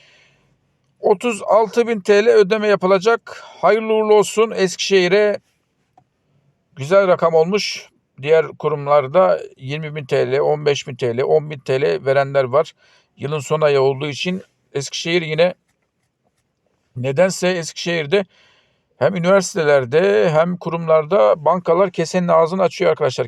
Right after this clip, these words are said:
Eskişehir has bir olay mı bu bilmiyoruz ama hani Eskişehir'de iki farklı üniversitede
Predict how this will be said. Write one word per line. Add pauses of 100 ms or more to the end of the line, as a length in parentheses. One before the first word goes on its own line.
Eskişehir
has
bir
olay
mı
bu
bilmiyoruz
ama (400)
hani (720)
Eskişehir'de
iki
farklı
üniversitede